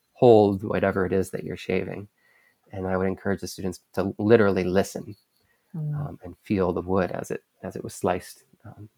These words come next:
Speaker 1: and it was just amazing how much, how centering that was for some of the
Speaker 2: Mm.
Speaker 1: students. Um, and I can just relate that back to myself. And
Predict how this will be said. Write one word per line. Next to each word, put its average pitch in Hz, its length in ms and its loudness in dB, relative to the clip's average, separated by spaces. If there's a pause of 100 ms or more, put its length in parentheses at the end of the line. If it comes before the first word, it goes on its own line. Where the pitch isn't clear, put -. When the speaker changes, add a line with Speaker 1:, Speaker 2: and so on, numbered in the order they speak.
(680)
Speaker 1:
and 113 60 2
it - 20 8
was 110 100 4
just 139 160 4
amazing 110 680 6
how 98 340 2
much, - 520 -4
how 113 120 -8
centering 143 720 0 (380)
that 107 200 0
was 101 640 -4
for - 140 -12
some 170 180 -6
of 160 60 -4
the 156 80 -2
Speaker 2:
Mm. 156 80 -6
Speaker 1:
students. 151 460 -10 (680)
Um, 92 420 -8 (120)
and 98 160 -4
I 95 100 0
can 92 240 -6
just 90 180 -8
relate 92 260 -2
that 90 120 0
back 98 200 0
to - 60 -4
myself. 98 640 0
And 92 200 -14